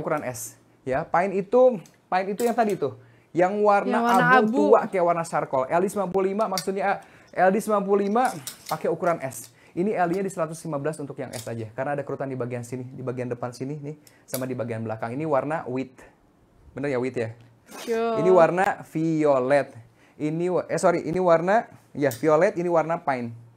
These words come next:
Speaker 1: Eh, koin. Ini warna koin, ini warna violet. Ini warna
Speaker 2: Emerald.
Speaker 1: emerald. Bagus. B B sembilan puluh pakai ukuran L ya. B B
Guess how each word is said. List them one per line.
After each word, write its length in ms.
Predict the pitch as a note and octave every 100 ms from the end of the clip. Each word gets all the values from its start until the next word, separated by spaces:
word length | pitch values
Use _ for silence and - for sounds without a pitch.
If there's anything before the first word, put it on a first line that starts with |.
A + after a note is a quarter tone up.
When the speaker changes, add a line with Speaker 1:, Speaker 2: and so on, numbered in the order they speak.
| _ _ _ _
Speaker 1:
Eh, 80 | -
koin. 400 | E3+ G3+ E3+ A#2+ A#2 - _ _ _ - -
Ini 80 | -
warna 240 | F#3 F3+ F3
koin, 240 | F3 G3
ini 200 | F3+ F3+
warna 400 | E3+ D3+ F3 G3 - -
violet. 400 | - B2 A#2 A2 - - - _ _ - - - -
Ini 160 | D3+
warna 560 | F3+ E3+ D3+ D3+ F3 - _ _ _ -
Speaker 2:
Emerald. 480 | A#3+ A#3+ G3+ F#3 - D3
Speaker 1:
emerald. 720 | D3+ D3 C3+ C3 A2+ A2+ - _ _ _ _ _ -
Bagus. 640 | A#2+ B2 B2+ - - - -
B 160 | - D#3
B 80 | F3+
sembilan 320 | F#3 F#3 F#3
puluh 320 | F3 A3 A#3+
pakai 320 | - E3 F3
ukuran 240 | D#3+ D#3+ C#3+
L 160 | C3+ A#2
ya. 80 | A#2 - - _
B 160 | D3+
B 100 | E3